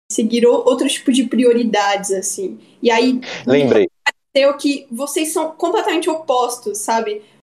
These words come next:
Speaker 1: Porque o Ícaro, ele, ele também, é, a-, acho que, não sei, mas acho que até certo ponto da vida dele, ele também estudou muito filosofia,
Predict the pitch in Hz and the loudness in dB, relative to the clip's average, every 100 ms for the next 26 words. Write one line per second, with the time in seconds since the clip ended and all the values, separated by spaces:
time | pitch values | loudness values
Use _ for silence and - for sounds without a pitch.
0 | _ 240 247 285 262 262 262 285 311 381 | _ -4 0 2 2 2 0 0 0 -2
1 | 320 285 285 269 294 277 247 247 - - | -2 -4 -6 -2 2 2 2 0 -2 -8
2 | _ - 247 247 247 - 247 247 262 - | _ -6 -6 -4 -4 -2 2 4 2 4
3 | 220 214 214 208 214 220 - 220 240 247 | 2 2 2 2 2 0 -2 0 0 2
4 | 233 233 240 226 220 214 220 247 233 226 | 2 2 2 4 4 4 4 4 2 0
5 | 233 233 - 226 233 233 226 226 226 214 | 2 2 2 2 4 2 0 -4 -6 -4
6 | - 247 254 214 202 - | 0 4 4 4 2 -2